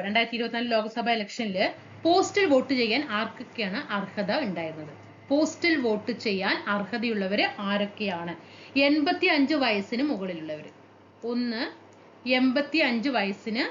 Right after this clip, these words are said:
മുകളിലുള്ളവർക്ക് പോസ്റ്റൽ വോട്ട് സൗകര്യമുണ്ടായിരുന്നു. അതുപോലെ രണ്ടാമത്തെ നാൽപത് ശതമാനം, എത്രയാണ്? നാൽപത് ശതമാനത്തിൽ കുറയാൻ പാടില്ല, കൂടാനേ പാടുള്ളൂ.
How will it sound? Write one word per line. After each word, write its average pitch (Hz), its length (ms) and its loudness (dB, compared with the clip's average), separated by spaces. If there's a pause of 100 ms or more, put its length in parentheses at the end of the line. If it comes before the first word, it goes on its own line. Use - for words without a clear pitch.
(360)
മുകളിലുള്ളവർക്ക് 214 800 0 (120)
പോസ്റ്റൽ 233 440 -2
വോട്ട് 185 260 -4
സൗകര്യമുണ്ടായിരുന്നു. 180 760 -2 (640)
അതുപോലെ 262 480 4 (400)
രണ്ടാമത്തെ 277 580 4 (720)
നാൽപത് 339 580 0 (140)
ശതമാനം, 202 580 -2 (180)
എത്രയാണ്? 247 400 -2 (420)
നാൽപത് 277 380 2 (120)
ശതമാനത്തിൽ 254 600 2 (100)
കുറയാൻ 214 320 2 (100)
പാടില്ല, 165 400 -8 (220)
കൂടാനേ 226 400 0
പാടുള്ളൂ. 190 200 -2